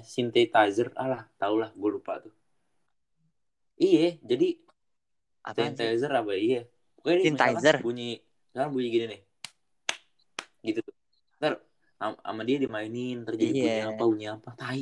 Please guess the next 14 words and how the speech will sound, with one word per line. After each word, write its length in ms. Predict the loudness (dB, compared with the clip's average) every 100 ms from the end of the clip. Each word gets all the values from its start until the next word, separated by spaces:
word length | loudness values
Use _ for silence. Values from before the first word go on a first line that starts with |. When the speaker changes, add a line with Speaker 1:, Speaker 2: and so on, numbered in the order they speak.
| 4
Speaker 1:
bego 180 | 6 4 0
tuh 80 | 0
gitu 100 | 0 -2
tuh. 80 | -14 -20 -20 _ _ _ _ -18 -10
Itu 80 | 0 0
abstrak 240 | 2 -2 0
banget 180 | 0 -2
tuh. 60 | -8 -12 -20 _ _ _ _ _ _ _ _ _ _ _ _ _ _ _ _ _ _ _ _ _ _ _ _ _ _ _ _ _ _ _ _ _ _ _ _ -8
Speaker 2:
Nih, 140 | -6 -4
nih, 100 | -4 -4
Ut, 80 | -6 _ -8
kita 120 | -2
kan 100 | 0 4
udah 140 | 4